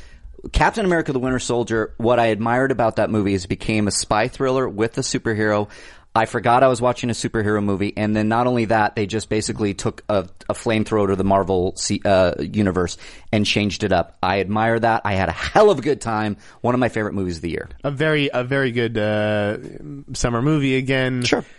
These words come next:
Speaker 2: Uh, definitely one of Marvel's better ones.
Speaker 1: Yeah.
Speaker 2: But n-, not,
Speaker 1: Not
Speaker 2: uh, appropriate for, for a list as important as, as mine.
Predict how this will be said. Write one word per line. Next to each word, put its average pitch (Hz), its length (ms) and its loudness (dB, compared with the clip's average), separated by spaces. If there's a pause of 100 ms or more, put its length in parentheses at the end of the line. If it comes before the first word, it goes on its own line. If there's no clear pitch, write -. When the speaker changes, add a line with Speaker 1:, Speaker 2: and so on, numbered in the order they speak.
(100)
Speaker 2:
Uh, 110 280 -4
definitely 123 360 -6
one 113 100 -2
of 110 60 -4
Marvel's 107 340 -4
better 107 260 -2
ones. 98 360 -6
Speaker 1:
Yeah. 104 180 4
Speaker 2:
But - 100 -10
n-, 113 540 -6
not, 117 160 2
Speaker 1:
Not 139 160 0
Speaker 2:
uh, 110 120 -4
appropriate 107 480 -4
for, 101 340 -4
for - 160 -6
a 98 40 -4
list - 320 -8
as 98 200 -4
important 95 520 -6
as, 98 300 -6
as 95 220 -4
mine. 82 260 -8